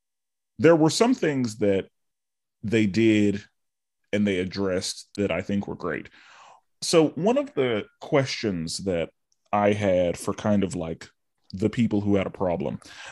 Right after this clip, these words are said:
there were a lot of people who were saying that She-Hulk was not likable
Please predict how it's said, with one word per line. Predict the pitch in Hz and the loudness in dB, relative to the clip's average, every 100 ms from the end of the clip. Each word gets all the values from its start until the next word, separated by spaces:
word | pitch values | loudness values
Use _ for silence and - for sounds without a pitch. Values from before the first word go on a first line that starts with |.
| - | 0
there | 147 | 2
were | 151 147 | 4 4
a | |
lot | 156 233 | 4 4
of | 214 | 2
people | - 151 135 | -2 -2 -2
who | 131 | -4
were | 110 | -4
saying | 104 - 107 101 101 90 | -2 0 2 2 2 0
that | 95 92 90 - | 2 2 2 -4
She-Hulk | - - 123 117 107 95 - - | -6 -2 -2 2 2 0 -4 -12
was | 101 98 87 90 - - - - | -4 -2 -2 -6 -8 -10 -16 -6
not | 98 92 98 98 92 - | -4 -2 0 0 -2 -6
likable | 92 76 104 131 139 160 | -10 -6 -2 0 2 0